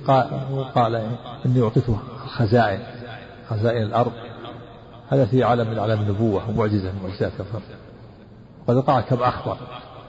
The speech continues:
ف-، ففتحت أمته المشارق والمغارب،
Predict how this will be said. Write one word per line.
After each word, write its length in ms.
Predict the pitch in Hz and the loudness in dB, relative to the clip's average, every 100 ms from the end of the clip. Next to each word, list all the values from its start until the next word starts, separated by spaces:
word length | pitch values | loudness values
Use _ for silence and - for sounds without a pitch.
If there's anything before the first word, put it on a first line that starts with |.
| - - - - - - - - - - - - - - - | -20 -20 -20 -20 -20 -20 -20 -20 -20 -20 -20 -20 -20 -20 -2
ف-، 340 | 113 107 110 - - 107 107 - - 110 - - - - - - - - - - - - - - - - - - - 123 | 0 0 -2 -10 -16 -16 -16 -18 -20 -20 -20 -20 -20 -20 -20 -20 -20 -20 -20 -20 -20 -20 -20 -20 -20 -20 -20 -20 -2 0
ففتحت 840 | - - - 147 139 - - 131 | 0 -4 0 2 2 0 -4 -4
أمته 480 | 117 120 - 101 110 - - - - | -2 -2 0 -2 -2 -8 -18 -14 -6
المشارق 540 | 117 104 - 113 110 110 | -2 0 2 2 2 0
والمغارب، 440 | 104 107 104 | 2 4 2